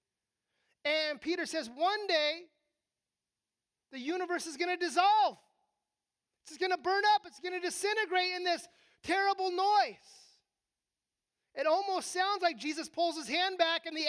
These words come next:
atoms just whoosh. So it's kinda interesting. "And on that day," Peter says,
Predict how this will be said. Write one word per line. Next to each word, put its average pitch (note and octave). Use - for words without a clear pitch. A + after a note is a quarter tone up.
atoms E4
just E4+
whoosh. -
So E4+
it's -
kinda F4
interesting. C#4
"And C4+
on D#4+
that E4
day," E4+
Peter G#3+
says, -